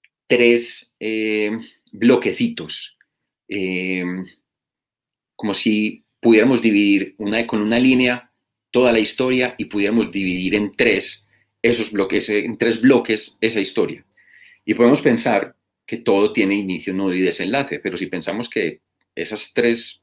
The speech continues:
partes, un carro tiene inicio, nudo y desenlace, no, tiene la parte de adelante, la parte de atrás y una en la mitad.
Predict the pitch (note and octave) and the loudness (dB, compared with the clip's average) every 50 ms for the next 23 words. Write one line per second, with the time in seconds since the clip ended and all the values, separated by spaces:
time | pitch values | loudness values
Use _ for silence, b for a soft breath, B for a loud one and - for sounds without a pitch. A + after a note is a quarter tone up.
0 | _ _ - - A#2 A2+ A2+ - - A2+ A#2+ A#2+ - - - _ _ - F#2+ F#2+ | _ _ -4 -2 0 0 -2 -2 -4 -4 -4 -4 -6 -10 -14 _ _ -10 -10 -8
1 | - - A#2 A#2 A#2+ A#2 - B2 A2+ A2+ A2+ A2+ A2 A#2 A#2 A#2 - A#2+ A2+ A2 | -2 -2 0 0 0 -2 0 0 2 2 2 2 4 4 4 4 4 0 2 2
2 | A2+ A2+ A2+ A2 G#2+ G2 G#2 G2 G#2+ C3 D3 - D3+ A#2 G#2+ A#2+ E3+ - _ _ | 2 4 4 4 4 4 2 -2 -2 -4 -4 -4 -4 -4 -4 -6 -8 -10 _ _
3 | - - G2 F#2+ G#2 A#2 A#2+ A#2 - _ _ _ _ _ - - - - G2+ - | -6 -4 -2 0 0 0 -2 -4 -8 _ _ _ _ _ -20 -12 -6 -6 -6 -6
4 | - A#2 G#2+ G#2+ G2 G2 A2+ A2+ A2 G#2+ - A2+ G#2 F#2 - E2+ E2+ - - A#2+ | -2 0 2 2 4 2 2 0 -2 -4 -4 -4 -4 -4 -4 -4 -6 -4 -2 -2
5 | G#2+ G2 - A2 A2 G#2+ - G#2+ F#2 F2+ F#2+ G2 F2 E2 D#2 - - A#2+ A2 - | -2 -2 -2 -4 -6 -4 -4 -4 -6 -4 -4 -4 -4 -6 -6 -6 -6 -6 -6 -6
6 | - | -8